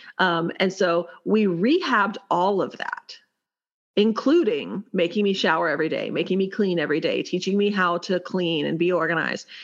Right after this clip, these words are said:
And when I got out, I stayed healthy, sober, altruistic, but immediately became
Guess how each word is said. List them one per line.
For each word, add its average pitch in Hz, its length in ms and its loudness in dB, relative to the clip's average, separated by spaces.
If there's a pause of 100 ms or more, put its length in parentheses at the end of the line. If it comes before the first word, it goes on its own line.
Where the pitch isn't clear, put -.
(120)
And 190 120 2
when 196 100 4
I 170 100 2
got 170 280 2
out, 190 600 -2 (440)
I 185 140 2
stayed 208 760 0 (220)
healthy, 185 680 -2 (220)
sober, 180 880 0 (440)
altruistic, 185 1080 -2 (480)
but 202 140 2
immediately 208 920 2
became 156 640 -2